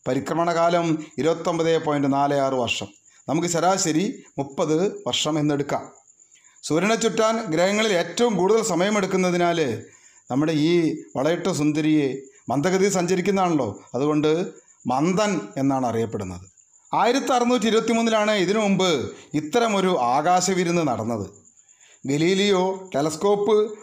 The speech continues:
മാനത്തേക്ക് തിരിച്ചു വെച്ച് പതിനാല് വർഷങ്ങൾ പൂർത്തിയായ വർഷം. ഇനി അടുത്തതോ രണ്ടായിരത്തി നാൽപത് നവംബർ അഞ്ചിനാണ്. പക്ഷേ ഇതിന്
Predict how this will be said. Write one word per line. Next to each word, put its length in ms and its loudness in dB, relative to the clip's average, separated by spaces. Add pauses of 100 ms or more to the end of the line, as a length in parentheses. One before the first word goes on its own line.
(120)
മാനത്തേക്ക് 640 2
തിരിച്ചു 320 0
വെച്ച് 420 -2 (180)
പതിനാല് 440 2
വർഷങ്ങൾ 400 0
പൂർത്തിയായ 600 -2
വർഷം. 320 -2 (1160)
ഇനി 100 0
അടുത്തതോ 800 0
രണ്ടായിരത്തി 400 0
നാൽപത് 340 0
നവംബർ 320 0
അഞ്ചിനാണ്. 640 -2 (720)
പക്ഷേ 180 0
ഇതിന് 640 0